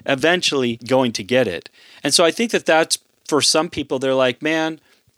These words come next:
I'm gonna get covid nineteen anyways. Might as well just get it over with, and at the same time, I can see if I can help some people in the meantime."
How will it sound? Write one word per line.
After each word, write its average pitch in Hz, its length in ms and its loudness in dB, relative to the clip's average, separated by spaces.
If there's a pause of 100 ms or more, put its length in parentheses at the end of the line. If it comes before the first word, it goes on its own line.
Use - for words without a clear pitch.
I'm - 120 -6
gonna 202 160 0
get 151 180 -2
covid 131 280 0
nineteen 120 400 -4
anyways. 127 560 -2 (340)
Might 143 280 2
as 135 140 -4
well 135 200 2
just 120 400 -4
get 131 180 0
it 113 100 0
over 117 300 -2
with, 113 340 -4
and 107 400 -6 (120)
at 120 160 -6
the 107 80 -6
same 120 240 0
time, 117 240 -2
I 107 100 -4
can 107 220 -8
see 113 260 -2
if 107 140 -6
I 107 100 0
can 101 300 -12 (240)
help 170 260 0
some 123 160 -2
people 113 320 -6
in 104 80 -6
the 104 60 -6
meantime." 107 580 -6